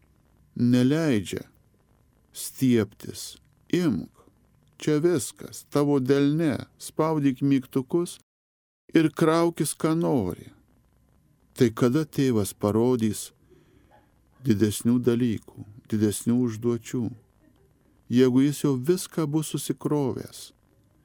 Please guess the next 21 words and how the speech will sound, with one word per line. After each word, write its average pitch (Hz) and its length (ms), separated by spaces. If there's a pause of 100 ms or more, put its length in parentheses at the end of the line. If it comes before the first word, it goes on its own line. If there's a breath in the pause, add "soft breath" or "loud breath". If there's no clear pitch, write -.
(440 soft breath)
viską 165 480
nuskynęs 160 760
ir 143 80
nurovęs? 135 680 (540 soft breath)
Kada 156 360 (120)
atsiras 120 560
tasai 104 640 (600)
supratimas: - 1080 (600)
„O, 131 280
dar 101 240
turiu 98 320
pasiruošti, 110 880
reik 123 300
pasirengti, 113 840 (640)
aš 135 220
dar 143 220
gerai 131 400
šito 127 360
nepadarau, 113 720
dar 127 340
nesigauna.“ 120 1040